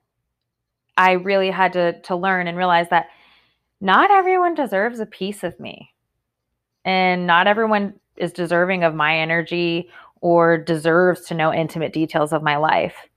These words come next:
The people that, that don't love me or have my back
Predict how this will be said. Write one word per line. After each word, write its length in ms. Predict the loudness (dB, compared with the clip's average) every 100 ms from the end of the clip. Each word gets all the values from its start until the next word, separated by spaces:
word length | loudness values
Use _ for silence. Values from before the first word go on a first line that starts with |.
| _ _
The 100 | 0
people 380 | 4 4 6 4
that, 380 | 6 6 6 0 _ _ _ _
that 360 | 2 2 2 0
don't 420 | 0 2 -2 -8 _ _ _ -10
love 460 | 0 4 4 0
me 300 | -4 -4 -4
or 80 | -4
have 340 | -4 2 2 2
my 160 | -2
back 460 | 2 4 4 2